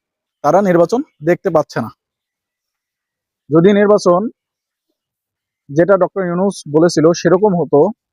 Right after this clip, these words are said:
বা, আহ, বাংলাদেশের ইতিহাসে শ্রেষ্ঠ নির্বাচন দেওয়ার কোনো পরিকল্পনা থাকতো,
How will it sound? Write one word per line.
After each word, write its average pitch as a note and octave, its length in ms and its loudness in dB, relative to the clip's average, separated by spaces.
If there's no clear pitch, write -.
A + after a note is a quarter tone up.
বা, B2 420 2
আহ, B2 180 0
বাংলাদেশের E3+ 480 2
ইতিহাসে G3 360 0
শ্রেষ্ঠ - 420 -4
নির্বাচন F#3+ 460 0
দেওয়ার D#3 220 4
কোনো D#3+ 400 -6
পরিকল্পনা F#3+ 480 0
থাকতো, D3 380 -8